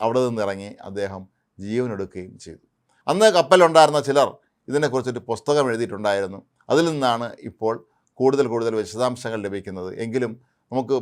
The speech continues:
ഭീതിയോടെ മാത്രമേ ഈ കാര്യം നമുക്ക് ഓർക്കാൻ കഴിയുകയുള്ളൂ. ഒരു പറ്റം മനുഷ്യർക്ക് നേരെ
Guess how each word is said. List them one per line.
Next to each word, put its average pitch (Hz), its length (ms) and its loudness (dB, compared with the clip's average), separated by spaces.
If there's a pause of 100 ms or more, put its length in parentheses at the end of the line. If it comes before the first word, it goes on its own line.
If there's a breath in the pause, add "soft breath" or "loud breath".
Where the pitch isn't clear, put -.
ഭീതിയോടെ 160 580 8 (100)
മാത്രമേ 127 440 0
ഈ 127 40 -4 (100)
കാര്യം 113 280 -2
നമുക്ക് 107 280 -6
ഓർക്കാൻ 117 300 -4
കഴിയുകയുള്ളൂ. 104 520 -6 (580)
ഒരു 160 140 2 (240)
പറ്റം 123 360 -2
മനുഷ്യർക്ക് 120 500 -8
നേരെ 117 200 0